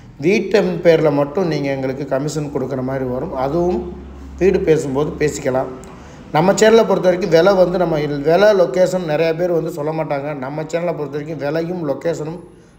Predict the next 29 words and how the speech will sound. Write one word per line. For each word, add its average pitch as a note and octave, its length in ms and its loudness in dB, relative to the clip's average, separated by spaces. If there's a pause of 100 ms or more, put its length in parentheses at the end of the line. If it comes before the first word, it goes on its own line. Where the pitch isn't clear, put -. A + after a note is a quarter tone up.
(120)
நம்ம C3+ 240 -6
ஓரளவுக்கு D#3 480 -2
அனுசரிச்சு D#3+ 460 -4
இடம் D3 380 -2
எல்லாமே D3 280 -2
சொல்லிக்கிட்டு D3+ 440 -4
இருக்கோம். C#3 220 -6
அது C3+ 160 -6
எதுக்குன்னா E3 640 -2 (600)
உங்க D3+ 280 0
மேல F#3+ 240 4
இருக்க E3 280 2
நம்பிக்கையில D#3 560 2
தான் F3+ 240 -4
நாங்க C#3+ 460 0
அதை D3+ 120 4
வந்து C#3+ 220 0
எல்லாமே C#3+ 240 -2
சொல்லிக்கிட்டு C#3 340 -4
இருக்கோம். C#3 160 -6
நிறைய D#3 240 0
பேர் F3 140 0
வந்து E3 360 -2 (420)
நம்ம C#3 260 -2
channel F3+ 320 2
வீடியோஸை F3+ 400 0
எடுத்து D#3+ 360 2
அடுத்தவங்ககிட்ட D#3+ 680 2
காமிச்சு D3+ 500 -2